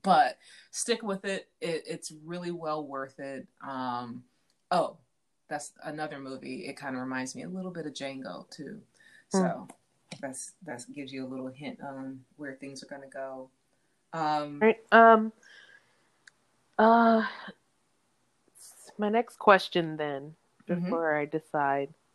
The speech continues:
Speaker 2: um, do you think that this movie was necessary? Like, did it need to happen? Did we need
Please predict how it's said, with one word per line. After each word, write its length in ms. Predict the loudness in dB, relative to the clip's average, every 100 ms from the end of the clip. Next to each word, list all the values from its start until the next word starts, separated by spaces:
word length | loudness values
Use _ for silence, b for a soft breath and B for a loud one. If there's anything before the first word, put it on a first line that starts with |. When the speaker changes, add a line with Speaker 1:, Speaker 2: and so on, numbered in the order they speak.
| _ _ _ _ _ _ _ _ _ _ _
Speaker 2:
um, 720 | 8 10 10 6 2 -2 -6 -10 _ _ _ _ -10
do 80 | -6
you 200 | -2 -4
think 540 | 2 2 2 -2 -12 _ _ _ _ _ _ _ _ _ _ -12
that 480 | 8 10 10 6 -2 _ _ _ _ _ _ _ _ _ -4
this 240 | -4 -2
movie 640 | -4 -4 -2 -2 -4 -6 -12 _ _
was 300 | -2 0 0
necessary? 1080 | 0 6 6 6 2 0 2 2 0 -8 -12 _ _ _ _ _ _ _ _ _ _ _ _ _ _ _ _ _ _
Like, 180 | 8 10
did 140 | 6
it 100 | 6
need 360 | 2 0 0 4
to 80 | 4
happen? 500 | 6 4 2 -8 -2
Did 180 | -2
we 100 | 0
need 520 | -4 -2 0 0 -2